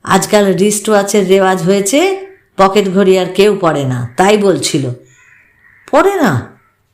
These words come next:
কোথায় গেল সে হারামজাদা? ডাকো, এদিকে ডাকো।" নিন্তু তো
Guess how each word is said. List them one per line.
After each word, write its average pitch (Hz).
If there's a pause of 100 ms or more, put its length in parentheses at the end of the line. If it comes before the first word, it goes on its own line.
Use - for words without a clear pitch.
কোথায় 214
গেল 170 (200)
সে -
হারামজাদা? 170 (280)
ডাকো, 185 (100)
এদিকে 190
ডাকো।" 196 (960)
নিন্তু 190
তো 214